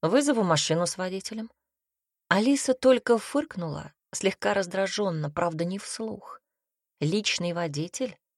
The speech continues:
О таком она могла только мечтать. А топ-менеджеру компании — пожалуйста, хотя он тут без году неделя. Но она топом не была и вряд ли когда-то будет,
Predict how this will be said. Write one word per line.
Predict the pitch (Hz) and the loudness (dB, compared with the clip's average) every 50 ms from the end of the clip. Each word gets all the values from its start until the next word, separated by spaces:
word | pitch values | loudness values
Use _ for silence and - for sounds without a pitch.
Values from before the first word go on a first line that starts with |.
| _ _ | _ _
О | - 175 | -8 -2
таком | - - 180 - - - 175 180 175 | 0 0 0 0 0 -2 -2 -2 0
она | 170 160 165 | -2 0 0
могла | 165 160 160 160 156 165 160 | 2 2 2 2 4 2 2
только | 160 - 165 160 156 - 165 | 2 0 -2 -2 -2 -4 -6
мечтать. | 160 160 151 - - - _ - 254 247 208 - - - _ _ _ _ _ _ _ _ _ _ _ _ | -6 -4 -4 -6 -6 -8 _ -8 -8 -6 -6 -8 -10 -12 _ _ _ _ _ _ _ _ _ _ _ _
А | - 151 151 | 2 2 2
топ-менеджеру | 151 _ 247 262 254 - - 190 196 220 226 220 208 175 185 180 185 | 4 _ 2 2 2 0 -2 -2 -2 -2 -2 -2 -4 -2 -2 -2 -2
компании — | 170 - 190 185 180 156 - 233 247 226 202 175 170 | -2 -2 -2 -2 -2 -4 -6 -6 -6 -4 -4 -6 -6
пожалуйста, | 160 - 180 180 170 190 233 226 185 147 - - - - - - _ _ _ _ _ _ _ _ | -6 -4 -4 -4 -2 -2 -4 -4 -6 -8 -10 -12 -12 -14 -18 -20 _ _ _ _ _ _ _ _
хотя | - 190 175 175 - 180 | 0 0 2 4 4 4
он | 180 190 202 202 | 4 4 2 2
тут | - 214 208 | 2 2 2
без | 175 165 175 202 180 160 | 2 4 4 4 4 2
году | 160 160 170 175 | 0 0 0 0
неделя. | 190 208 214 196 214 180 - - - - - _ _ _ _ _ _ _ _ _ _ _ - | 0 0 0 0 -2 -2 -2 -6 -10 -12 -14 _ _ _ _ _ _ _ _ _ _ _ -2
Но | 196 233 269 269 262 - | 0 2 4 4 4 4
она | - 214 220 226 247 240 233 226 214 - | 2 2 2 4 2 2 0 0 0 2
топом | - 254 240 - 220 208 | 4 4 4 4 2 2
не | 208 202 196 | 2 0 0
была | 185 190 196 220 240 226 - - _ _ _ _ | 0 -2 -2 -4 -6 -6 -8 -12 _ _ _ _
и | 180 185 | 0 4
вряд | 175 202 196 185 | 4 4 4 4
ли | 175 165 | 2 0
когда-то | 160 175 165 170 175 170 - 175 | 2 2 2 2 2 2 0 -2
будет, | 170 226 254 240 190 175 - - | 0 2 2 2 2 0 -4 -6